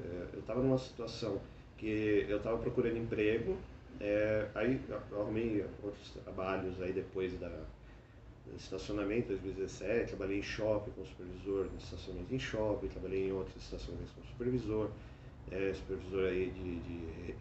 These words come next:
regional, principalmente rede de me-, é, que administra merc-, é, estacionamento de mercados, shoppings e tal. Só que, é, é, meu, é muito incerto, dá qualquer coisa, você perde lá o estacionamento, perde cliente,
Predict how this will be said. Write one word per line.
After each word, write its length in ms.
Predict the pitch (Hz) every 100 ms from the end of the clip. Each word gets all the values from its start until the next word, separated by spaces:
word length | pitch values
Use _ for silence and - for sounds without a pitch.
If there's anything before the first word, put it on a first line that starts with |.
| -
regional, 760 | 92 107 110 117 123 113 98 - - - - - - - - -
principalmente 520 | - 107 107 107 -
rede 220 | 104 98
de 100 | 95
me-, 140 | 101 104
é, 360 | 95 95 92 82 - - - - -
que 60 |
administra 440 | 95 98 98 - 92
merc-, 380 | 92 98 101 -
é, 100 | 98
estacionamento 480 | 90 98 92 92 92
de 60 | 95
mercados, 680 | 120 - 110 120 101 90
shoppings 520 | - 107 110 107 107
e 60 | 117
tal. 180 | - - - - - - - - -
Só 300 | - - 440
que, 440 | - 139 92 73 -
é, 80 | 117
é, 340 | 127 - - -
meu, 220 | 139 -
é 60 | 123
muito 640 | 131 143 185 220 - 170 170
incerto, 720 | 180 - 135 147 156 - 92
dá 220 | 101 135
qualquer 340 | - - 180
coisa, 300 | - 135 127
você 280 | 120 - -
perde 420 | 127 131 151 151
lá 280 | 131 131 127 117
o 220 | 110 104
estacionamento, 540 | 98 120 127 120 127
perde 240 | 131 135 135
cliente, 800 | 131 113 123 143 156 - 160